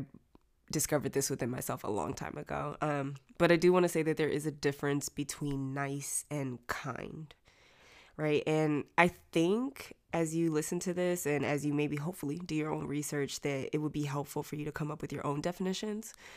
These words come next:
of what nice means and then what kind means to you. But, uh, niceness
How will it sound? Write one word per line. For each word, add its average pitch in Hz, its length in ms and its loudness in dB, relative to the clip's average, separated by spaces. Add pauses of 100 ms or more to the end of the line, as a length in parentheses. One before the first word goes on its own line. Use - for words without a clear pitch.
(220)
of 147 160 -4
what 143 160 0
nice 143 400 -2
means 160 280 -2
and 131 120 -2
then 143 120 -2
what 147 180 -8
kind 151 480 -6 (100)
means 175 360 -2
to 196 100 -4
you. 202 260 -2 (600)
But, 147 480 0
uh, 147 240 -2
niceness 160 1000 0